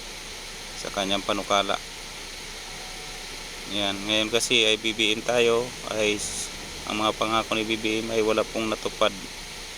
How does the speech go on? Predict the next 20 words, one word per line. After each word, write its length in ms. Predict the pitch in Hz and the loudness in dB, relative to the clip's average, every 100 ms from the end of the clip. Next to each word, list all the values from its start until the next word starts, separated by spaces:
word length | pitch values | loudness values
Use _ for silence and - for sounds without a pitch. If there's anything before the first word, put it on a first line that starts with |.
| - - - - - - - | -10 -10 -10 -10 -10 -10 -8
Pero 320 | - 98 101 107 107 104 104 104 - - - - - - - - - - - - - - - - - - 107 | -2 0 2 4 2 2 0 -4 -6 -10 -10 -8 -8 -8 -8 -8 -8 -8 -8 -8 -8 -10 -10 -10 -10 -6 0
marami 400 | 113 110 117 120 | 6 6 6 4
daw 240 | 117 113 | 6 6
nabudol. 500 | 117 120 120 123 127 107 - - - - - - - - - - - - - - - | 4 2 2 4 4 2 -6 -10 -10 -10 -10 -10 -10 -10 -10 -10 -10 -10 -10 -10 -2
Kaya 160 | 98 104 | 0 2
dito 240 | 110 120 | 2 2
guys 400 | 120 120 120 - | 6 6 6 2
ay 180 | 113 110 107 107 107 104 104 104 - - - - - - - - - - - - - - | 4 6 6 4 4 2 2 -2 -6 -10 -10 -10 -10 -10 -10 -8 -10 -8 -8 -8 -8 -4
ang 180 | 110 110 110 110 110 110 110 107 104 | -2 0 0 0 0 -2 -2 -2 2
pinakamalaki 640 | 110 110 117 113 113 110 113 | 2 4 2 2 2 4 2
talaga 260 | - 110 110 | 2 2 2
na 460 | 110 113 110 107 110 | 2 2 2 2 0
napundar 760 | 107 110 107 117 113 110 113 110 | 2 2 2 0 2 4 4 4
ng 100 | 110 | 0
mga 220 | 107 107 | -2 0
kalsada 560 | 107 - 113 107 104 98 | 0 4 2 4 2 4
ay 320 | 107 107 104 | 2 2 0
si 100 | - 104 | -2 -2
Pangulong 400 | 107 107 107 107 | -2 0 0 0
Duterte. 480 | 104 107 104 - | -2 -2 -2 -2